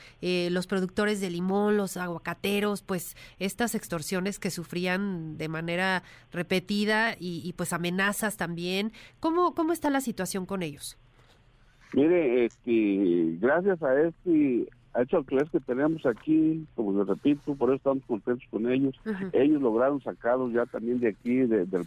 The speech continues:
Speaker 2: pueblo, y, y las extorsiones, la cuota de la canasta básica, esa ya se acabó. Ya no están cobrando cuota porque ellos ya no están aquí.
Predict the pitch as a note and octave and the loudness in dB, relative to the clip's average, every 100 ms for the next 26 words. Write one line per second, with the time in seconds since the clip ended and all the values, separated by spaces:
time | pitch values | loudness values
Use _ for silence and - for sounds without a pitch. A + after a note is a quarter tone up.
0 | - A#2+ C#3 D3 D3+ D#3 - _ - G#2 | 0 2 4 2 0 -2 -18 _ -2 2
1 | G2 F#2 F2+ A2+ G2 F#2 F#2+ - F#2+ G2 | 4 4 4 2 2 0 -4 -2 -2 2
2 | B2 D3 D3+ C#3 - E2+ - A#2 B2 C3 | 2 4 4 2 -2 -4 0 0 2 0
3 | A2 F#2+ E2 D#2+ G2 F#2 A#2+ - G#2+ G#2+ | 2 2 0 0 -2 -2 -2 -2 0 0
4 | A#2 B2 C3+ B2+ - G#2 B2+ G#2 G2+ A2+ | -2 -6 -4 -4 -2 -2 2 0 0 -4
5 | - D#2 E2 E2 - F2+ G#2 G#2 G#2+ G#2+ | -4 -6 -6 -8 -8 -4 -2 0 -2 2
6 | F#2+ G2+ F#2 - F#3 A3 D3 - G#2+ A2 | 2 0 -2 -2 0 0 -2 -2 0 2
7 | G#2+ A2 F#2+ F#2+ G2+ - F2 | 0 -2 -4 -4 -6 -6 -6